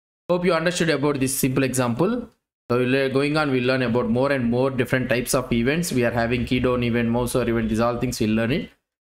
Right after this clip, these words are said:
So I will try to explain you. If you have any doubts or any suggestions, please post the comments below to this video.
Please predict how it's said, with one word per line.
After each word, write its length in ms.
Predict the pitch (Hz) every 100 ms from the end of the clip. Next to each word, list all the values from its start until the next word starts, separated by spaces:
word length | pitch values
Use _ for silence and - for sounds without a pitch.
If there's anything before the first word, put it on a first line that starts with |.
| _ _ _ -
So 80 | 117
I 60 |
will 100 | 120
try 140 | 117 135
to 100 | 135
explain 340 | - - 123
you. 260 | 123 226 - _ _ _
If 80 | 107
you 80 | 120
have 180 | 143 156
any 160 | 147
doubts 260 | 143 143 -
or 40 |
any 200 | 131 131
suggestions, 600 | 135 127 120 202 - - _ _ _ _
please 180 | 175 185
post 180 | - 156
the 80 | 147
comments 300 | 135 151 139
below 220 | 131 139
to 100 | 135
this 180 | 123 117
video. 500 | 120 120 214 262